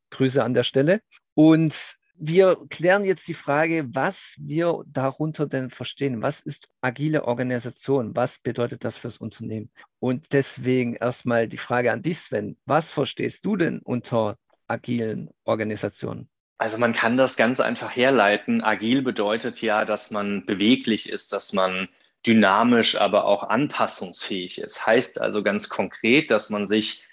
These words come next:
Speaker 2: als Organisation, als Unternehmen sehr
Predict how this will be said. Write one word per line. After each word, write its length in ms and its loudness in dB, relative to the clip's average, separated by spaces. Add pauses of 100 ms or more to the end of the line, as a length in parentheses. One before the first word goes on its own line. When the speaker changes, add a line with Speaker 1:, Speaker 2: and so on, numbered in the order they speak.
(220)
Speaker 2:
als 200 0
Organisation, 640 2
als 160 0
Unternehmen 960 0 (260)
sehr 680 4